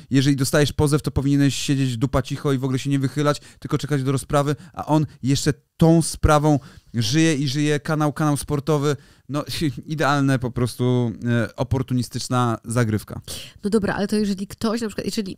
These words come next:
Speaker 2: ludzie nie potrafią wskazać, czy osoba grająca pa-, tam przez te pięć sekund w filmie to jest Natalia Janoszek, nie? To jest jedyny film w sumie w takiej
Speaker 1: No.
Speaker 2: To jeżeli ktoś, e, w takim wypadku powiedziałby, że jest Natalią Janoszek,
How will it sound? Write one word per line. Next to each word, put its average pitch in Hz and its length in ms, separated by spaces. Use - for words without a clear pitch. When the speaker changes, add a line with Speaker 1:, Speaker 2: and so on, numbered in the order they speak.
Speaker 2:
ludzie 254 220
nie 262 100
potrafią 226 420
wskazać, 180 640
czy 196 320
osoba 214 600
grająca 190 420
pa-, - 220
tam 185 180
przez - 160
te - 60
pięć 196 240
sekund 185 300
w - 40
filmie 180 280
to 185 100
jest 180 140
Natalia 180 400
Janoszek, 180 500
nie? 180 180
To 202 100
jest 185 80
jedyny 202 260
film 185 220
w - 40
sumie 170 280
w - 100
takiej - 320
Speaker 1:
No. 110 300
Speaker 2:
To 226 140
jeżeli 226 440
ktoś, 214 1000
e, 196 680
w - 80
takim 240 200
wypadku 220 440
powiedziałby, 226 420
że 214 120
jest 247 380
Natalią 185 440
Janoszek, 185 800